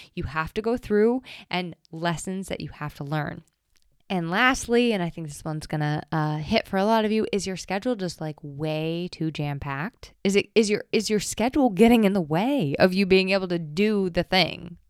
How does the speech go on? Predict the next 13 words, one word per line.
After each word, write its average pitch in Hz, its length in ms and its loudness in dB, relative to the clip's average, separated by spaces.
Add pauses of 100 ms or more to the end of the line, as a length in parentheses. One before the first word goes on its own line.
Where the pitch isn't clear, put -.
(200)
the 175 120 0
thing 180 200 0
that 165 100 0
you 160 140 2
really 165 400 0 (200)
enjoy 185 420 2
doing 151 380 -6
or 147 260 -2
what 156 180 -4
you - 80 -8
wanna 147 240 -4
be 143 80 -12
doing? - 320 -12